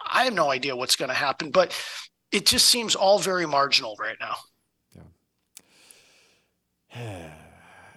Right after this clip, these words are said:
Speaker 2: Uh, pitchers and
Speaker 1: Tristan
Speaker 2: catchers
Speaker 1: Ca-,
Speaker 2: report-
Speaker 1: Tristan Casas has to have a good year.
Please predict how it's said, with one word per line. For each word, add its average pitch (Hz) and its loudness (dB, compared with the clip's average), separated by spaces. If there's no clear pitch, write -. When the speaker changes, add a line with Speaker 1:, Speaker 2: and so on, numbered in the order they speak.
Speaker 2:
Uh, - -8
pitchers 254 2
and 269 0
Speaker 1:
Tristan - 2
Speaker 2:
catchers - 4
Speaker 1:
Ca-, - -10
Speaker 2:
report- 104 -4
Speaker 1:
Tristan - 2
Casas 175 4
has 147 0
to 147 -4
have 123 -4
a - -12
good 117 -10
year. 104 -8